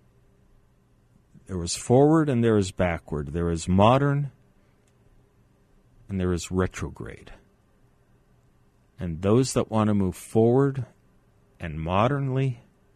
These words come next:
will make peace here. Those that want to stay intransigent and act retrograde and abuse human rights, well, they'll do what Hamas does.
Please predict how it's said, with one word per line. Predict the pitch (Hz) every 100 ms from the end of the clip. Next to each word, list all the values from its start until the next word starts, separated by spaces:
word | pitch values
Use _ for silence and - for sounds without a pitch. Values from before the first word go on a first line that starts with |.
| _ _ -
will | 104
make | 95 95 -
peace | - - - -
here. | - - - _ _ _ _ _ _ _ _ _ _
Those | 95 95 -
that | 101 -
want | 95 92
to |
stay | 90 - 98 90
intransigent | 82 78 - 110 113 123 - 123 139 143 - - _ _
and | 95
act | 92 85 -
retrograde | 95 104 - 123 113 120 120 123 - -
and | 95
abuse | 87 87 90 92 -
human | - 92 85 85
rights, | 95 131 160 - - - - _ _ _ _ _ _ _ _ _ _ _ -
well, | 113 143 160 _ _ _ _ _ _ _ _
they'll | 92 104
do | 110 113
what | 131 131 _ _ _ _ _ _
Hamas | 131 156 127 -
does. | - - - -